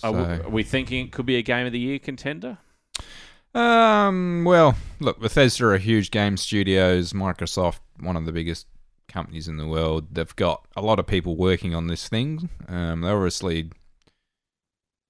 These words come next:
Speaker 2: shooting for the stars. What a pun. Um, so,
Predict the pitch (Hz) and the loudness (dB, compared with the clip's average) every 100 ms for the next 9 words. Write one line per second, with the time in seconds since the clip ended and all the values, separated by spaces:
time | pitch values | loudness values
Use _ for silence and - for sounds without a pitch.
0 | _ - 151 156 139 139 117 - 143 127 | _ 2 4 4 4 2 2 0 4 8
1 | 113 95 85 - - - 127 113 - 113 | 8 6 2 -6 -12 -2 0 2 2 2
2 | 98 82 - - - 92 90 90 87 85 | 2 0 -6 -8 -4 -2 0 -2 -4 -6
3 | - - _ _ - 151 143 143 | -12 -20 _ _ 0 2 2 0